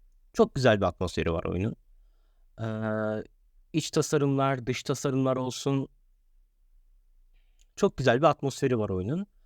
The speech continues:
Işıklandırmalar çok iyi. Ee, götümüze bir tane fener taşıyoruz.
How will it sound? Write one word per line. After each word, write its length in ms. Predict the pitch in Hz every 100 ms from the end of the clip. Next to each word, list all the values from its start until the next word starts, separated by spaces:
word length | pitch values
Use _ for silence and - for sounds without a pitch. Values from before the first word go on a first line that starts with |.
| _ -
Işıklandırmalar 840 | 143 147 143 135 131 135 131 143
çok 260 | - 160 -
iyi. 240 | 135 196 -
Ee, 400 | - - 208 107
götümüze 500 | 107 123 165 165 160
bir 60 | 151
tane 220 | 156 147
fener 260 | 143 131 151
taşıyoruz. 680 | 175 165 170 160 165 -